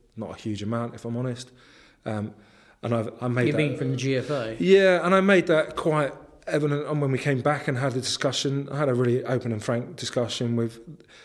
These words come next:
Speaker 1: um, with Gary on the board, and said it did disappoint me turning up to the managers' meeting and,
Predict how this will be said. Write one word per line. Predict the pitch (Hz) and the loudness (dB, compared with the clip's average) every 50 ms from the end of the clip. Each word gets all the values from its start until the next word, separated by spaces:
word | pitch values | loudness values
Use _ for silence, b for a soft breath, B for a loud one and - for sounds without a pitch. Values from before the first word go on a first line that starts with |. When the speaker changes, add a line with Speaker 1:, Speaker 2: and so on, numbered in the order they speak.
| B B B | B B B
Speaker 1:
um, | - 113 110 110 104 104 113 120 117 - - - _ _ _ _ - - - | -4 -2 -2 -2 -2 -2 -4 -6 -8 -10 -14 -20 _ _ _ _ -12 -6 -4
with | 135 123 113 - | -2 -2 0 2
Gary | - 131 127 131 131 | 2 2 2 2 2
on | 123 123 | 2 2
the | 120 117 | 0 0
board, | 120 139 131 131 135 131 127 - - B B B B B B B B B | 0 2 2 4 4 2 0 -2 -8 B B B B B B B B B
and | B 127 123 | B -2 0
said | - - 131 120 | 0 0 2 2
it | 135 139 135 | 0 0 0
did | - - 151 - - | 0 0 0 -2 -2
disappoint | - 120 - 131 110 - 131 127 131 | -2 -2 0 -2 -4 -2 -2 -4 -2
me | 131 127 131 120 113 123 - - | -2 -2 -2 -4 -6 -8 -12 -6
turning | - 139 123 117 120 120 | -4 -2 -2 -2 -2 -2
up | 120 120 - | -4 -6 -8
to | - 120 | -6 -4
the | 117 117 | -4 -2
managers' | 113 120 120 117 117 110 104 | -2 -2 0 -2 -2 -2 -2
meeting | 113 113 113 110 - 120 123 117 110 110 | -2 -2 -2 -2 -2 -4 -4 -4 -2 -2
and, | 107 110 113 117 | -2 -4 -4 -6